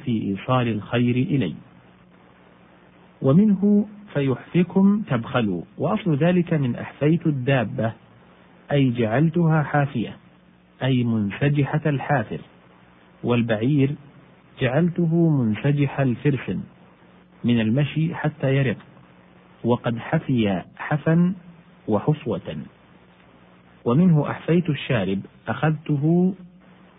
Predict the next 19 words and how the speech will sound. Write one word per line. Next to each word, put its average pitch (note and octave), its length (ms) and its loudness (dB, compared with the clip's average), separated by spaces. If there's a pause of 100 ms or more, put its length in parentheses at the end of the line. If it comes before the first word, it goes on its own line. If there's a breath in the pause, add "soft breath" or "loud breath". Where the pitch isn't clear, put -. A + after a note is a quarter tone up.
(200)
أخذاً C#3 360 0
متناهياً، A#2+ 880 -2 (1120)
وأحفيت C3 600 0
به D#3 380 2
وتحفيت، C3+ 680 -2 (680)
أي A2 160 0
بالغت A#2 500 0
في D3+ 300 0
إكرامه. A#2+ 420 0 (1160)
والحفي C3 680 2
أيضاً E3+ 420 4 (120)
العالم C3+ 580 4
بالشيء، D3 400 -2 (960)
والحافي D#3+ 1000 0
الحاكم، A2+ 840 -2 (200)
يقال: A#2+ 440 0
"تحافينا"، C3+ 960 0
أي C3+ 140 0
تحاكمنا. D3+ 760 -2